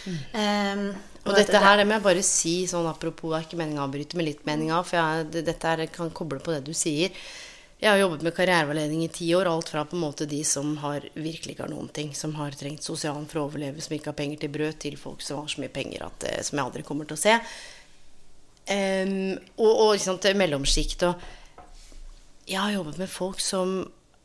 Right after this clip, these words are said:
Speaker 1: ikke har åpnet post på to år, som har så mye gjeld og så mye regninger, og det er så mye skam, som har vært ute av jobb, som ikke har turt å gå på Nav, ikke sant, som ikke har turt, som har blitt med på disse middagene og brukt kredittkortet,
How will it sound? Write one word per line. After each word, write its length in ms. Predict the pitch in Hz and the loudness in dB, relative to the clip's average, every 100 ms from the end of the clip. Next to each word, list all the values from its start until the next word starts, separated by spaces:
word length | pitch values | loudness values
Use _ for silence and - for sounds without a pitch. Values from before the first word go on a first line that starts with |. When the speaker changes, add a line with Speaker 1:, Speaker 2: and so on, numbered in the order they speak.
| _ _ | _ _
Speaker 1:
ikke 220 | - 196 143 | -6 -4 -4
har 60 | |
åpnet 220 | - 160 - | -4 -8 -10
post 340 | - - - | -6 -4 -4
på 100 | - 151 | -8 -8
to 160 | 156 156 214 | -4 -4 -4
år, 80 | - - - - - _ | -6 -16 -20 -20 -20 _
som 200 | - 202 | -8 -6
har 140 | 185 170 | -4 -2
så 180 | - | -2
mye 160 | 175 170 | 0 0
gjeld 280 | 165 170 202 - | 0 0 -2 -4
og 80 | |
så 160 | 170 190 | -4 -2
mye 160 | 170 170 | -2 -2
regninger, 560 | 165 135 147 151 180 | -2 -4 -4 -4 -4
og 100 | - | -4
det 60 | 185 | -2
er 80 | 170 | -2
så 80 | 165 | -2
mye 80 | 165 | 0
skam, 320 | - - 180 | 0 0 -2
som 140 | 190 185 | 0 -2
har 80 | 180 | -2
vært 120 | - 170 | -4 0
ute 120 | 175 | 2
av 60 | 170 | 4
jobb, 200 | 180 180 | 2 0
som 140 | 190 | -6
ikke 120 | 175 175 | -6 -6
har 60 | |
turt 160 | 170 156 | -4 -4
å 40 | 170 | -2
gå 100 | 165 | 0
på 120 | 180 | 0
Nav, 320 | 170 160 180 | 2 2 2
ikke 140 | 185 185 | 0 -4
sant, 180 | 185 | -4
som 220 | - 175 170 - - - - | 0 0 0 -6 -16 -8 -4
ikke 200 | - 185 | 0 2
har 80 | 180 | 2
turt, 160 | 165 - | -2 -2
som 140 | 190 202 | 2 2
har 80 | 202 | 4
blitt 320 | 233 - - | 4 2 4
med 220 | 196 302 311 - - _ - - | 8 10 8 -8 -20 _ -20 -4
på 80 | - | 2
disse 260 | 220 208 208 | 4 4 4
middagene 600 | 185 147 151 156 170 208 196 | 4 4 2 2 2 2 0
og 120 | 185 | -2
brukt 240 | 175 165 - | -4 -4 -6
kredittkortet, 800 | 185 170 156 - 151 - 175 | -4 -2 -2 -2 -2 0 -2